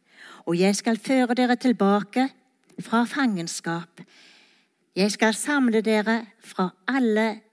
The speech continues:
de folkeslagene og stedene jeg har drevet dere bort til, sier Herren. Jeg skal føre dere tilbake til det stedet jeg lot dere bli bortført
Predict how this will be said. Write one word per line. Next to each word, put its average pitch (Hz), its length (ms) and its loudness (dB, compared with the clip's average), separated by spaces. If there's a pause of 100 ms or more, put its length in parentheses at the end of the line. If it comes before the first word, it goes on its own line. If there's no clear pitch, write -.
(160)
de 226 80 0 (100)
folkeslagene 196 1120 -2
og 202 80 -4
stedene 185 760 -4 (280)
jeg 214 460 0
har 220 180 -2
drevet 202 520 -2
dere 196 220 -2
bort - 380 -14
til, 165 220 -10 (420)
sier 220 420 -6
Herren. 180 360 -12 (800)
Jeg 247 460 0 (320)
skal 175 480 -8
føre 262 480 0
dere 240 240 0
tilbake 185 720 -2 (400)
til 151 200 -6
det 151 160 -6
stedet 240 680 0 (500)
jeg 165 320 -4
lot 247 460 -2 (100)
dere 175 420 -2 (520)
bli 185 180 -2
bortført - 760 -10